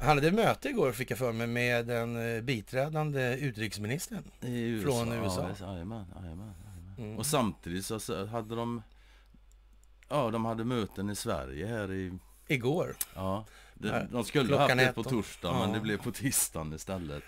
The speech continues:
Speaker 1: Ja,
Speaker 2: Och det
Speaker 1: kan det
Speaker 2: var
Speaker 1: vara
Speaker 2: ju
Speaker 1: sam-
Speaker 2: då om, om, om Sveriges fortsatta verksamhet i Irak.
Speaker 1: Irak, ja. Ja, de här utbildningskontingenterna som vi har där nere egentligen, vem är det, de verkar ju svårt det där om det är irakiska statens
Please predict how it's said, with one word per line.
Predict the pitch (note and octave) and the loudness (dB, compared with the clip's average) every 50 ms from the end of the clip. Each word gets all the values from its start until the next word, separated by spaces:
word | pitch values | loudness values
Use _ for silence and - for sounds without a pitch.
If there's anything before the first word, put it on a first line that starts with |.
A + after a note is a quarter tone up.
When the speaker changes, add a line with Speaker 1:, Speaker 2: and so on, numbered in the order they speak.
| - - - - C#3+ B2+ | -14 -18 -16 -12 -8 -6
Speaker 1:
Ja, | A#2 | -4
Speaker 2:
Och | G2+ G#2 A2 - - B2+ | -4 -4 -6 -4 0 4
det | C3 | 6
Speaker 1:
kan | C3+ | 8
det | C#3+ | 8
Speaker 2:
var | C3+ B2 | 10 10
Speaker 1:
vara | A#2 | 10
Speaker 2:
ju | A#2 A#2 | 10 10
Speaker 1:
sam- | A#2 B2+ | 10 10
Speaker 2:
då | A#2+ | 10
om, | A2 G#2+ G#2+ G2 | 8 6 4 2
om, | - G#2+ G#2 G#2 G2+ | 0 2 2 2 2
om | G#2+ G#2+ G#2 G2 G2 F#2+ | 2 2 2 4 2 2
Sveriges | - - - A2+ F#2 E2 D#2 D#2+ D#2+ E2 - | 0 0 2 2 2 2 2 -2 -4 -6 -6
fortsatta | - G#2 - - - F2 D#2 - F2 F2 | -8 -10 -8 -4 -2 -2 -2 -2 -2 -2
verksamhet | F2+ F2 E2 - - - C#2+ D2+ D2 C2+ C2+ - - | 0 -2 -2 -4 -6 -10 -10 -8 -8 -10 -10 -8 -8
i | D#2 | -8
Irak. | D#2+ C#2 - - - - - - - - C3+ C#3 B2 | -8 -8 -10 -14 -18 -18 -18 -14 -8 -4 0 0 2
Speaker 1:
Irak, | A#2+ B2+ B2+ B2 A2 G#2+ - - - - - | 2 2 0 -2 -4 -6 -12 -18 -18 -14 -10
ja. | - A#2 G#2 G2 - A2 A2 - - - - - - - - - - - - - - - - | -6 -4 -4 -2 -4 -4 -6 -10 -16 -20 -20 -20 -20 -20 -20 -18 -16 -14 -14 -12 -8 -2 2
Ja, | - | 6
de | D#3 E3 E3+ | 6 8 10
här | F3+ F3 F3 E3 - - - | 10 10 10 8 6 4 2
utbildningskontingenterna | - A3 A3+ F3+ - - - C3+ C3+ B2 B2+ B2+ B2 - - C#3 C3+ B2+ - C3+ C3+ C#3+ D#3+ F3+ G3+ G3+ - A3 G#3+ G#3+ G3 | 2 4 6 6 4 2 2 0 2 2 2 0 0 0 0 0 0 0 0 2 4 4 4 4 2 -2 -2 -2 -2 0 0
som | - - D#3 | 0 0 0
vi | C3 B2 A#2 | 0 0 2
har | A2 A2+ A2 | 2 0 0
där | G2+ G#2+ A2 | 0 -2 -2
nere | A#2+ A#2 G#2+ G#2 G#2+ | -4 -4 -4 -4 -6
egentligen, | A2+ A#2 A2+ A2 - - A2 A#2 | -8 -8 -10 -10 -10 -10 -8 -6
vem | B2+ C#3+ D3 D3 | -4 -2 -2 0
är | C#3+ | 0
det, | C#3+ C#3+ | -2 -2
de | C#3+ C#3+ D3+ D#3 D3+ - - - - | -2 -4 -6 -6 -6 -8 -12 -12 -10
verkar | C#3+ C#3+ D3+ D3 - F3 | -8 -6 -4 -2 -2 -2
ju | D3+ | -2
svårt | - A2+ B2 E3 F#3 - | -2 0 -2 -2 -2 0
det | A#3+ | 4
där | G#3+ D#3+ C#3+ C#3 | 6 6 6 6
om | C#3 | 4
det | C3 B2+ | 2 2
är | A#2+ - - - - - - - - - - - - - | 0 -2 -6 -14 -20 -20 -20 -20 -20 -20 -20 -18 -8 -4
irakiska | C3+ C3 C3+ A#2+ A2+ G#2 - - A2+ - - B2 | -2 0 2 2 2 0 0 -4 -8 -4 -4 -4
statens | A#2 - - G#2+ B2+ E3 F#3+ - - A#3+ A3+ G#3+ - - - - | -4 -2 -4 -2 -2 -2 -4 -4 -6 -4 -4 -2 -2 -2 -4 -4